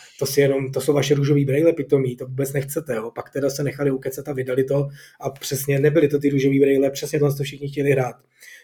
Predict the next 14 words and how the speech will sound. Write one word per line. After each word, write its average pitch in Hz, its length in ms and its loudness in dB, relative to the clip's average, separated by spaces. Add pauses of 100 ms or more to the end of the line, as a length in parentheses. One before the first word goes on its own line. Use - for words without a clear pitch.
(100)
jo. 135 180 0
A 139 300 -2 (240)
byl 147 160 4
to 147 120 0
nádherný 143 420 4
zážitek 151 640 0
a - 20 -14
ten 143 180 2
skončil, 139 460 -2
prostě - 320 -12
vyšel, 139 480 -2 (460)
jo, 147 140 6
mně 151 160 4
se, 147 240 -2